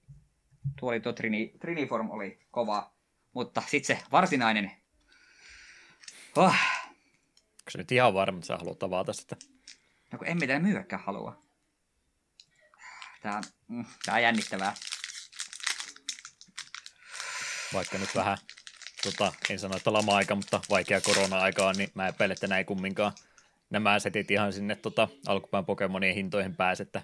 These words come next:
Speaker 2: ehkä se ei välttämättä niin arvossa nousekaan.
Speaker 1: Mm, ehkä ei. Mut joo, todellakin Collector's Boosteri on avattu Zendikar Risingista täällä. Kaikki kortit, tai ka-, jo commonit ja uncommonitkin on foileja, mutta ei me niistä välitetä, niin mennään vaan niitten ohi.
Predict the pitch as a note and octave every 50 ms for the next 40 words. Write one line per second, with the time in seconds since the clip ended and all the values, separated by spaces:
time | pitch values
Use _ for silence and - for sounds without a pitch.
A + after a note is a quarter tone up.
0 | - E2 E2+ E2+ - - F2+ F#2 F2+ F2 - - G2+ F#2+ - - G#2 G2 - -
1 | G#2+ G2+ G#2 G2+ F#2+ G2+ G#2 G2 G2+ - A2 G2 F#2 F#2+ F#2+ G2+ G2+ - _ -
2 | - _ _ _ _ _ - - A2 A2 G#2+ F#2+ - _ _ - - - - -
3 | - - _ - F#2 - - C3 A#2 A2+ A2 G2 - - _ - G#2+ - E3+ C#3
4 | A2 F#2 - - _ _ C3+ A2+ G#2+ G2+ - - D3+ B2+ A2+ - - _ _ _
5 | - C3+ C3+ C3 A#2+ - - B2 A2+ - - - A#2+ A#2 - - A2+ A2 G#2+ B2
6 | D#3+ D3+ C3+ B2 - A#2 - - B2+ A#2 A2+ A#2 A2 G#2+ A2+ A2 G#2+ - G#2+ G#2+
7 | G#2+ G#2 - - G#2 - - G#2 G2+ G#2 A#2 C3 - - _ _ _ _ _ -
8 | B2 A2+ - A2+ - A2 G2+ G#2 F#2 G2+ F#2+ - - _ _ _ _ _ _ _
9 | - G#2 - C3+ C3+ - C#3 C3 - - D3+ D3 D3 C3 A#2+ C3 C3 B2 A2 A#2
10 | A2+ A2 G#2+ A#2+ A#2 A2+ - A#2+ A#2 A2 G#2 G2 F#2+ F#2 F#2+ F#2 - - G#2+ A2+
11 | A2+ A2 G#2+ - A2 G#2 G2 F#2+ F2+ F2 - D#2+ E2 E2+ - - - - - D2
12 | C#2+ D2+ D2+ D#2+ E2 E2 F2 E2+ - - C#2 - - F2 G2 F#2+ F2 F#2+ E2 D#2
13 | D2+ -